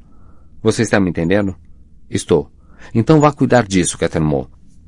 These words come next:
E se minha sala não estiver completamente seca dentro de uma hora, o registro sanguíneo de sua mulher estará sob uma dúvida maior do que já está."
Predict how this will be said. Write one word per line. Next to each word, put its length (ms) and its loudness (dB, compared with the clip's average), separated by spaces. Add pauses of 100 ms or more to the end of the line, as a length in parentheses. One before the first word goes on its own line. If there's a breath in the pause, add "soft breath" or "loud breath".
E 220 4
se 160 0
minha 180 4
sala 280 2
não 100 4
estiver 300 2
completamente 560 0
seca 320 2
dentro 280 0
de 120 0
uma 160 2
hora, 360 2 (280)
o 100 4
registro 520 2
sanguíneo 540 2
de 100 -8
sua 120 0
mulher 280 2
estará 280 0
sob 220 0
uma 180 2
dúvida 300 0
maior 340 4
do 120 -6
que 100 -8
já 120 2
está." 300 -4